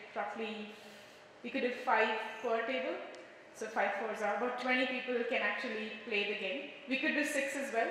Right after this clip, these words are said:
but, but let's see. So if you guys could just come ahead, uh, and arrange yourselves around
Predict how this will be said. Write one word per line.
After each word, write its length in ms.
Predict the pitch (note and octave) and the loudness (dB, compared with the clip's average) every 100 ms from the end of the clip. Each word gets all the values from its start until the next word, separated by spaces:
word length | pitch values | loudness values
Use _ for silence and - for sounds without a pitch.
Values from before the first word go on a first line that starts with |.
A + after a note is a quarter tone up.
| - | 0
but, 160 | G#3+ G#3+ - G#3+ | 4 4 2 -2
but 120 | A3 A3 | -2 -2
let's 180 | G3+ | -2
see. 120 | G#3 G3+ - - - - - | -4 -6 -10 -16 -18 -18 4
So 100 | B3+ | 6
if 220 | B3 C#4 | 6 4
you 160 | C#4 | 4
guys 320 | C#4+ C#4 C#4 D4 | 6 6 4 0
could 140 | B3 | -2
just 200 | C4+ - | -4 0
come 140 | C4 | 0
ahead, 380 | C4 B3 A#3+ B3 - - - | 2 2 2 2 -4 -10 -2
uh, 260 | A3 G3+ G#3+ A#3 | 2 4 4 2
and 340 | A3+ A#3+ A#3 | 0 0 0
arrange 240 | A#3 A#3+ A#3 | 2 2 0
yourselves 640 | A#3+ - A3 A3 A3 - - - - - C4 | -2 2 2 2 0 -6 -10 -12 -14 -6 2
around 400 | B3 A#3+ B3 | 8 8 8